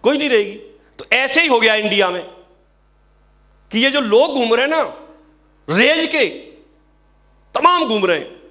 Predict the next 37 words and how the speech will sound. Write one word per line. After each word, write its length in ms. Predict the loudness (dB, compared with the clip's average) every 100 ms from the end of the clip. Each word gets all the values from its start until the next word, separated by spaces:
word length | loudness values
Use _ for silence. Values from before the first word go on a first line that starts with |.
| _ _ _ _ _ _ 0
कहीं 220 | 0 2
भी 100 | 2
जाके 220 | 2 0
पकड़ 220 | -2 -4
लो, 80 | 0
आप 180 | 0 2
यहां 180 | 0 0
से 100 | -2
निकलोगे, 340 | -2 -2 -2
लोग 180 | -2 -4
मिल 140 | -6 -6
जाएंगे 200 | -2 -2
आपको 140 | -4
चौराहे 280 | -6 -6 -6
पे, 300 | -10 -20 _ _ _ _ _ _ _ _ 2
रोकने 400 | 2 4 2 2
पड़ेंगे 420 | 2 0 0 0
गाड़ी 340 | 2 0 0
और 120 | -2
लोग, 360 | -2 -10 -14 -8
"रुको, 500 | -4 -2 -4 -8 -10
इधर 140 | -4 -2
वाले 220 | -2 -4
निकल 180 | -6 -6
जाने 180 | -6
से 60 | -8
पहले।" 200 | -10 -12 -16 -20 -20 _ _ _ _ -20 _ _ -4
फिर 100 | 0
जब 120 | 0 2
वो 120 | 2
निकल 280 | 2 0 2
जाएंगे, 320 | 0 2 0
फिर, 160 | 0
"हाँ, 280 | 0 2 2
आप 100 | 0
जाओ।" 320 | -8 -8 -14 _ _ _ _ _ _ _ -20 -20 _ _ _ _ _ 2
और 180 | 2